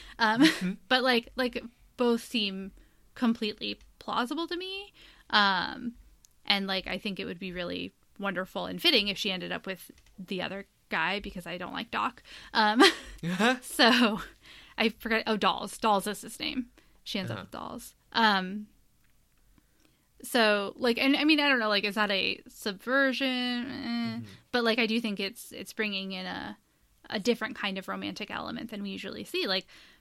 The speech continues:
Speaker 1: for, for, like, there are so many ways in which, like, we as a, a sort of society are still, like, so,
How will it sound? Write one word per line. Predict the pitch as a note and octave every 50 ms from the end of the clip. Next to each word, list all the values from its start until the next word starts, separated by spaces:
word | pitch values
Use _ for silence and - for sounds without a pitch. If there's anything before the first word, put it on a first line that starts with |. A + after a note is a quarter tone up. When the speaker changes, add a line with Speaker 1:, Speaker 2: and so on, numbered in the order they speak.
| _
Speaker 1:
for, | - - - - A#3+ A3+ A3 G#3 G3+ G3 G3 G3 G3 G3+ F#3 - - - - - - - - _ _ _ _ _ _ _ _ _ _ _ _ _ _ _ _ _ _ _ _ _ - - _ _ _ _ _ _ -
for, | - B3 A#3+ A#3+ - - -
like, | - A#3 A3+ A3 - - - _ _ _ _ _ _ _ _ _ _ - - - - - - - - _ _ _ _ _
there | - C#4+
are | D4+ C#4+
so | - G4 F#4+
many | F#4 F4 D4+
ways | C4+ A#3 G#3+ G#3 A3
in | G#3 G3 F#3+
which, | F#3+ F3+ - -
like, | G3 F#3 F3 -
we | A3 G3+ F#3+ F#3+ F#3+ F#3+ - -
as | - G#3 G#3 - -
a, | G3 F#3 C#3 - - C4 A#3+ - - - _ _ _ _ _ _ _ _ _ - -
a | G3+ G3+ G3 - - - A#3 - _ _ -
sort | - G#3 F3+
of | F#3 F#3 F3+ - - - _ _ _ _ _ _ -
society | - - G#3+ - A3+ G3+ F#3+ F#3 F#3 F#3 F#3 F3+ F3+
are | - - G3
still, | - - - G3 F3+ - -
like, | - - - -
so, | - - - - G#3+ F#3+ F#3 F#3 F3+ F3+ F#3 - G#3+ G#3